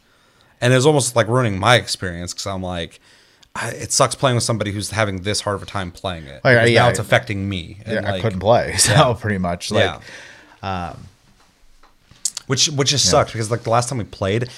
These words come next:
Speaker 1: I was having fun, but then the problems would happen. I'm like, I just want, I just wanna enjoy that fun we were having.
Speaker 2: Right.
Speaker 1: Like, it sucks that there's these things that are happening that are stopping that,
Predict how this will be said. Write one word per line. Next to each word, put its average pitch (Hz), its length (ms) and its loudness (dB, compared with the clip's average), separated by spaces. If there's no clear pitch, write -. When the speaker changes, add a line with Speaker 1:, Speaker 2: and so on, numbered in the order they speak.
Speaker 1:
I 107 60 0
was 104 120 0
having 107 240 0
fun, 90 340 -4
but 110 80 -2
then 113 140 4
the 104 60 0
problems 120 360 0
would 98 100 -2
happen. 98 240 0
I'm 104 120 -2
like, 92 340 -2
I - 80 -4
just - 160 0
want, 156 160 -4
I 156 80 -2
just 156 100 -2
wanna 170 220 2
enjoy 151 300 4
that 147 160 2
fun 160 200 2
we 151 80 2
were 120 60 4
having. 95 320 0
Speaker 2:
Right. - 80 -2
Speaker 1:
Like, 143 280 -2
it 135 120 0
sucks - 380 0
that 139 100 -2
there's 131 220 -2
these - 140 -6
things 143 260 -2
that 120 100 2
are 113 40 4
happening 113 340 0
that 110 100 2
are 101 40 -4
stopping 110 440 -4
that, 67 180 -14